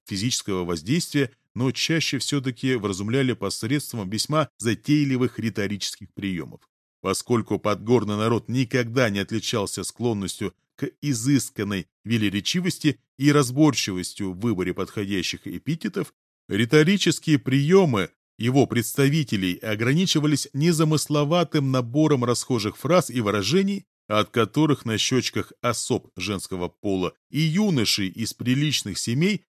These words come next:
зачастую появлялся заметный румянец стыда. Правда, оговаривать бородатых крепышей никто не решался, а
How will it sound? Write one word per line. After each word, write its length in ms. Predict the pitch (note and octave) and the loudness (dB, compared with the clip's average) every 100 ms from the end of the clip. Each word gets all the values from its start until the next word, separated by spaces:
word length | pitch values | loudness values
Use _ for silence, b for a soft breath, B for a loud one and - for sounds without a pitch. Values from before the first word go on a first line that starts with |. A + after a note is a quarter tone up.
| _ - | _ -8
зачастую 720 | F#2 F2 F#2+ - - F3 D#3+ | -6 -4 -6 -8 -2 0 0
появлялся 600 | G#2+ G2 G#2+ C#3+ C3+ G#2+ | 0 0 2 0 -2 -4
заметный 560 | F2+ G2 C3 D#3+ C#3+ A2+ | -4 -2 0 0 0 0
румянец 520 | G#2 A#2 A#2+ A#2 - | 0 0 0 0 -6
стыда. 640 | - - B2 C3 C3 D2 _ _ _ _ _ | -12 -4 0 2 0 -2 _ _ _ _ _
Правда, 680 | G#2+ C3 D#3 D3 D#3+ E3 C#3+ - | 0 4 4 4 4 4 2 -2
оговаривать 720 | A2+ A#2+ B2 C3+ C#3 D3 D#3 | 0 4 4 6 6 4 4
бородатых 640 | C#3 C3+ C3 C3 B2+ A#2 | 4 2 2 0 0 -4
крепышей 600 | - A2 G#2 A2 - D3+ | -2 -4 -2 -2 2 2
никто 280 | C#3 G#2+ B2+ | 2 2 0
не 120 | A#2 | 2
решался, 720 | A2+ - C3 D3+ D#3 E3 D#3 - | 0 0 2 2 2 -2 -2 -2
а 260 | A2+ G2+ | 0 0